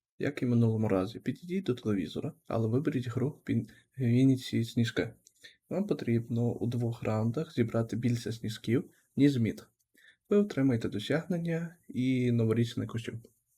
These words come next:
П'яте. Клацання пітьми. Відмовтесь від прохання Міти залишитись. Вона клацне пальцями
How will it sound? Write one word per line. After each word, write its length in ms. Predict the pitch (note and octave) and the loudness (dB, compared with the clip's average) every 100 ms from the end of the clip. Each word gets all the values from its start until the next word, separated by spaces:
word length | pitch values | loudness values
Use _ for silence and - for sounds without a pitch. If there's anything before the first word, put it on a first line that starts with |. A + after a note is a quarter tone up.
| _ _ _ _ _ _ | _ _ _ _ _ _
П'яте. 340 | - A2 - - | -4 -2 -4 -12
Клацання 460 | - A#2+ - A#2 A#2 | -2 0 0 -4 -4
пітьми. 400 | A#2 - - A2+ _ _ - _ _ - | -4 -4 -6 -8 _ _ -20 _ _ -4
Відмовтесь 600 | D#3 D#3 B2 A#2 B2+ - | -2 2 0 -2 -8 -6
від 160 | B2+ A#2 | -6 -4
прохання 400 | A#2+ - E3 C3 | -6 -6 -2 0
Міти 260 | B2 B2 | 0 0
залишитись. 680 | A#2 A2+ A2+ - - - - _ _ _ | 0 0 -2 -8 -14 -20 -20 _ _ _
Вона 220 | C#3+ C3+ C3 | -2 -2 0
клацне 480 | A#2 A2 - A2 | -2 -2 -4 -8
пальцями 540 | G2+ G2+ C#3+ - E3+ | -4 -6 -6 -6 -6